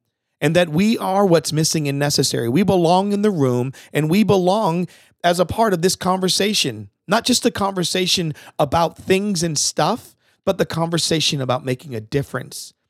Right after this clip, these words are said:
bringing change and better things into this world. So Hamilton, think about this. He went from his situation to becoming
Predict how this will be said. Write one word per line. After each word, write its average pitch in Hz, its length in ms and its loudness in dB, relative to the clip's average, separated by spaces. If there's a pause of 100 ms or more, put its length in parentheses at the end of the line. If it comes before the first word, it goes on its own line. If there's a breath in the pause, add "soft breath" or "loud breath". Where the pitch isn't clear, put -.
(240)
bringing 208 320 2
change 170 880 -2
and 151 180 0
better 156 280 4
things 139 380 -2
into 117 200 -2
this 113 220 -2
world. 113 440 -2 (2000)
So 175 160 4
Hamilton, 151 640 0 (1160)
think 208 200 2
about 120 320 0
this. - 500 -10 (640)
He 170 120 2
went 180 280 4
from 147 320 0
his 196 260 2
situation 139 800 0 (460)
to 143 100 -2
becoming 127 720 -2